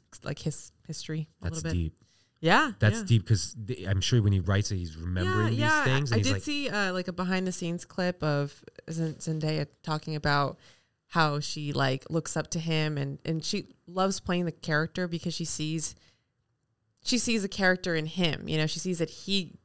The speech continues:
Speaker 1: got clean and he was
Speaker 2: Interesting.
Speaker 1: able to make an amazing show and a,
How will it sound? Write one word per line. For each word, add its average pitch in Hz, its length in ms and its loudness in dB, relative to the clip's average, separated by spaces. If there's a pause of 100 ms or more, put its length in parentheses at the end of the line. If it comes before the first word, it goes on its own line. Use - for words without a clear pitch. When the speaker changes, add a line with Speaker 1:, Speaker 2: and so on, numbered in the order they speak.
(120)
Speaker 1:
got 151 240 -2
clean 143 360 0
and 131 80 2
he 107 60 4
was 185 100 4
Speaker 2:
Interesting. 180 200 4
Speaker 1:
able 160 160 2
to 165 120 -2
make 147 340 2 (340)
an 170 100 4
amazing 160 360 2
show 151 320 0
and 147 120 -4
a, 139 80 -6